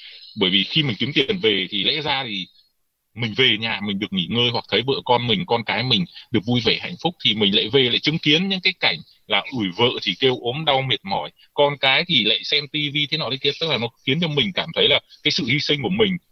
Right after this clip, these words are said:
mà nó không được đền đáp lại là, là người kia sẽ làm tốt cái trách nhiệm của người kia ấy.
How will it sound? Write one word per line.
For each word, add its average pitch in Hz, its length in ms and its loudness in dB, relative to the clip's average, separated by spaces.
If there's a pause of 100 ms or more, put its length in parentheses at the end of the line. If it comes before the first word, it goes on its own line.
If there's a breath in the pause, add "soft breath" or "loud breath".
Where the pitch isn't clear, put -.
(360)
mà 104 460 2
nó 110 120 -4
không 160 200 -2
được 139 160 2
đền 113 200 2
đáp 143 180 2
lại - 220 0
là, - 420 -4
là 92 200 -8
người 117 260 6
kia 143 200 4
sẽ - 140 -2
làm 139 220 0
tốt 185 160 0
cái - 100 -2
trách 175 120 0
nhiệm 170 220 2
của - 100 -14
người 185 200 -4
kia 151 140 4
ấy. 160 180 2